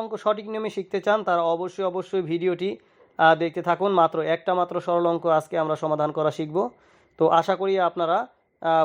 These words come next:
বুঝতে পারবেন এবং খুব সহজেই শিখে নিতে পারবেন। তো ভিডিওটি ভালো লাগলে অবশ্যই একটি লাইক দিয়ে দিবেন। আর ভিডিও শেষে কিন্তু একটি কুইজ থাকবে,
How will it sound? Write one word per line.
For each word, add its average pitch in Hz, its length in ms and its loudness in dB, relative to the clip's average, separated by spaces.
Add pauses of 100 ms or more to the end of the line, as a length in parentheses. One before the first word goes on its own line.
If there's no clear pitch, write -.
বুঝতে 160 240 -8
পারবেন 160 360 0
এবং 156 260 -2
খুব 160 100 -2 (100)
সহজেই 170 320 2
শিখে 165 280 -6
নিতে 135 200 -6
পারবেন। 127 260 -6 (420)
তো 156 60 2 (140)
ভিডিওটি 175 380 4
ভালো 170 140 4
লাগলে 175 260 0
অবশ্যই 160 360 -4
একটি 175 160 -8
লাইক 156 300 0
দিয়ে 170 160 0
দিবেন। 185 220 -2 (640)
আর 151 280 6
ভিডিও 156 320 -2
শেষে 175 280 -4
কিন্তু 180 280 -4
একটি 170 220 -2
কুইজ 170 260 -4 (100)
থাকবে, 143 260 0